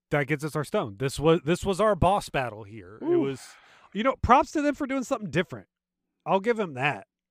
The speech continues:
Speaker 1: It's, it was unexpected.
Speaker 2: I mean, it's, it's different from a boss battle. Uh, w-, w-,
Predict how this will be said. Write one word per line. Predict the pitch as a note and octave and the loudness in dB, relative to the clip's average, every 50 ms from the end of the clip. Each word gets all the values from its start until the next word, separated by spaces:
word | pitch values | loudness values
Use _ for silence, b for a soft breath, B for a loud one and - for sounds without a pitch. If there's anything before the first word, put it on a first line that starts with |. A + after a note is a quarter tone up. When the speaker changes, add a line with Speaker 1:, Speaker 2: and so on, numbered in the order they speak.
| _ _ | _ _
Speaker 1:
It's, | - D3 B2 - - | -12 -12 -12 -14 -10
it | - D#3 D3+ | -6 -4 -2
was | D#3 E3 D3+ E3+ | -2 -2 -2 -2
unexpected. | G#3 G3+ G3+ - - - - D#3 - - G2+ | -2 -2 -4 -6 -8 -6 -6 -6 -4 -4 -6
Speaker 2:
I | |
mean, | G2 F2 D#2+ D2+ D2+ _ _ _ _ _ _ _ - | -6 -6 -8 -10 -14 _ _ _ _ _ _ _ -10
it's, | G2+ G2 F#2 G2 - G2+ | -10 -10 -10 -12 -12 -10
it's | A#2 A2 F#2+ G2 | -10 -10 -10 -6
different | F#2+ C#3+ D#3 C#3+ C#3+ A#2+ G#2+ | -2 -2 -2 0 -2 -4 -6
from | - B2 G#2+ | -4 -4 -4
a | F#2+ | -2
boss | F2+ G2 A#2+ D#3 D#3 - | -2 -2 -2 -2 -2 -6
battle. | - F2 D#2+ D2+ D2+ D2 D2 D2 D2 - _ _ _ _ _ _ _ _ _ _ _ _ - | -8 -8 -6 -6 -6 -8 -10 -12 -14 -18 _ _ _ _ _ _ _ _ _ _ _ _ -20
Uh, | F#2 F2+ | -20 -20
w-, | - - E2+ E2 - - | -20 -20 -20 -20 -20 -20
w-, | A2 G#2 - | _ -20 -20